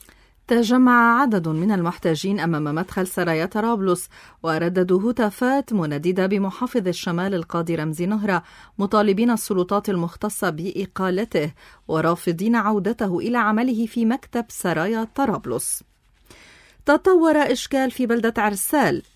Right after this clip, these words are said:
إلى إطلاق نار بين أشخاص من آل حجيري وآخرين من آل غدادة، ما أدى إلى إصابة عدد من الأشخاص نقلوا إلى مستشفيات المنطقة.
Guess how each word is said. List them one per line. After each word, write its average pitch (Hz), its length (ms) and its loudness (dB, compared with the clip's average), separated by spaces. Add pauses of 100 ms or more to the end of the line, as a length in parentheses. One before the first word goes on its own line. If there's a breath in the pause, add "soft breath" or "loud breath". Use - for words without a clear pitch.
(180)
إلى 175 200 2
إطلاق 175 360 -4
نار 208 280 0
بين 139 180 -4
أشخاص 208 520 -4
من 147 120 -4
آل 175 220 -4
حجيري 180 520 -2
وآخرين 170 640 -2
من 170 120 -2
آل 196 240 -4
غدادة، 170 540 -2 (320 loud breath)
ما 180 80 0
أدى 160 360 -2
إلى - 280 -6
إصابة 190 440 -2
عدد 170 360 -2
من 175 140 -2
الأشخاص 220 640 -4
نقلوا 233 380 -2
إلى 233 220 0
مستشفيات 226 760 -2
المنطقة. 135 600 -4